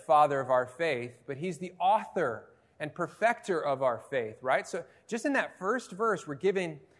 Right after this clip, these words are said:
uh, a, a direction that is followed for the remainder of the book, all right? If you keep reading, um, and, and, and if you wanna see, hear this in detail, there's a, there's a sermon on the, in the third week of October last year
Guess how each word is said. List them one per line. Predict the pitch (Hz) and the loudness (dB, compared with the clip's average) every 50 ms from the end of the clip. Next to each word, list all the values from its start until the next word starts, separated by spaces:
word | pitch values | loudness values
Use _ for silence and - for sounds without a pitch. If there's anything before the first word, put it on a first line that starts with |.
| _ _ - | _ _ -4
uh, | - 147 147 147 143 - - | 2 4 4 4 4 2 0
a, | 151 151 147 - | 0 0 0 -4
a | 151 | -6
direction | 139 143 135 131 165 196 226 226 - - - 165 139 127 | -4 -4 -2 0 4 2 2 2 0 -8 -8 -6 -6 -4
that | 131 131 | -4 -4
is | 131 120 120 | -4 -6 -8
followed | - - 156 147 147 147 139 135 135 | -4 0 2 2 2 2 0 -2 -4
for | 117 - - 139 | -8 -12 -12 -10
the | 127 123 | -10 -10
remainder | 120 127 131 131 135 147 156 165 170 160 156 156 139 131 127 - - - _ _ _ _ - | -10 -10 -10 -8 -8 -6 -6 -4 -4 -2 0 0 0 0 -2 -8 -20 -20 _ _ _ _ 6
of | 135 139 143 131 123 | 8 8 8 6 4
the | 131 127 | -6 -6
book, | 117 113 135 135 127 117 - - - - - - | -4 0 2 4 4 4 2 0 -12 -16 -8 -2
all | 120 | 2
right? | 131 156 170 147 | 2 4 2 2
If | 135 - | -2 -8
you | 135 | -8
keep | - - 214 214 180 - | -6 -4 -4 -4 -4 -4
reading, | 160 170 190 214 202 156 143 143 156 190 202 - _ _ _ _ _ _ _ _ _ _ _ _ - - | -2 -2 0 0 2 2 2 2 0 -4 -8 -12 _ _ _ _ _ _ _ _ _ _ _ _ -2 2
um, | 135 143 143 139 135 135 127 - - - _ _ _ - | 4 4 6 4 4 2 -2 -8 -14 -20 _ _ _ -8
and, | 143 131 131 - - | -6 -6 -6 -6 -6
and, | 135 131 131 | -6 -6 -6
and | 139 143 143 143 | -6 -6 -6 -6
if | 139 - | -6 -6
you | 156 156 | -4 0
wanna | 196 226 208 | 0 0 0
see, | - - - - 180 | -2 -4 -8 -8 -6
hear | 160 180 208 208 | 0 2 2 2
this | 180 185 180 - | 2 2 0 0
in | 175 151 139 135 | -4 -4 -4 -6
detail, | 135 160 175 170 170 - 147 131 127 120 | -6 -8 -8 -8 -6 -4 -2 0 0 0
there's | 123 131 120 131 | -2 -4 -4 -4
a, | 135 131 131 - | -6 -6 -6 -6
there's | 131 131 131 117 123 | -8 -8 -8 -6 -6
a | 127 123 120 113 | -6 -4 -4 -6
sermon | 117 - - 160 170 180 180 170 151 | -6 -10 -10 -8 -8 -6 -4 -2 -2
on | 135 123 | -2 -2
the, | 120 117 113 113 - | -4 -6 -6 -8 -10
in | - 120 | -10 -10
the | 117 113 | -10 -8
third | - - 170 185 185 185 | -4 -4 -2 -2 -2 -2
week | 175 170 170 170 | -4 -4 -4 -2
of | 147 143 | 2 4
October | 139 139 135 - - 151 151 135 131 123 | 4 4 4 2 -2 -2 -2 0 -2 0
last | 120 127 135 147 156 151 - - - | 4 4 6 6 4 2 -4 -10 -8
year | 151 143 131 120 113 110 110 | -6 -4 -4 -4 -4 -6 -10